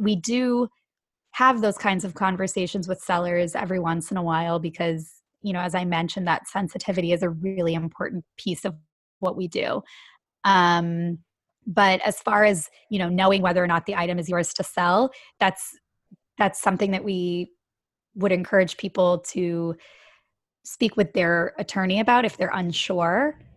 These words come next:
Um, but generally, you know, it's something that people, people know who owns it. And, uh, we do have a couple guides on our blog.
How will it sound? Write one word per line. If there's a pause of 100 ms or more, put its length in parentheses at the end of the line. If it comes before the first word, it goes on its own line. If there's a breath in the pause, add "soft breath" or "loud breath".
(140)
Um,
but
generally,
you
know,
it's
something
that
people,
people
know
who
owns
it.
And, (440 soft breath)
uh,
we
do
have (120)
a
couple
guides
on
our
blog.